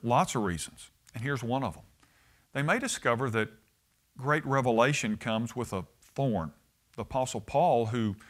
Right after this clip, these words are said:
wrote half of the New Testament, says, "To keep me from being conceited, well, I was given a thorn in my flesh, a messenger of Satan,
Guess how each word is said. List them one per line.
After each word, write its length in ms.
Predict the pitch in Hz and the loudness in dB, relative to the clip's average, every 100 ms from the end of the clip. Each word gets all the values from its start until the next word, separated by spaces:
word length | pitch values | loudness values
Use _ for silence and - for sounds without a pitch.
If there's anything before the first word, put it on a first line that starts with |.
| - - | -16 -2
wrote 200 | 127 101 | 0 0
half 340 | - 151 170 | -2 -2 -4
of 100 | 127 | -4
the 100 | 117 | -6
New 140 | 120 113 | -6 -6
Testament, 560 | - 175 - 131 113 | -6 -6 -6 -10 -10
says, 420 | - 113 110 113 - _ _ _ _ _ | -6 -2 -2 -4 -10 _ _ _ _ _
"To 100 | - | -10
keep 380 | 127 - 226 - | -10 -6 -6 -4
me 160 | 214 202 | -6 -6
from 520 | - 139 127 123 120 - 110 | -4 -2 -2 -2 -6 -8 -2
being 220 | 131 127 | 0 0
conceited, 720 | 117 110 - 185 135 110 131 _ _ _ _ - | -2 -2 0 2 2 2 0 _ _ _ _ -8
well, 180 | 104 139 | -6 -2
I 80 | |
was 200 | 127 113 | -2 -2
given 240 | 123 127 113 | -2 0 0
a 40 | |
thorn 340 | 110 131 127 123 | -2 -2 -2 -2
in 100 | 113 | -2
my 120 | 104 | -4
flesh, 500 | - 151 - 107 - _ _ _ _ _ | -4 -6 -8 -12 -18 _ _ _ _ _
a 60 | 107 | -6
messenger 560 | 107 160 - 190 165 | -4 -2 -4 -4 -2
of 100 | 139 | -4
Satan, 460 | - 160 160 - - | -4 -4 -6 -8 -18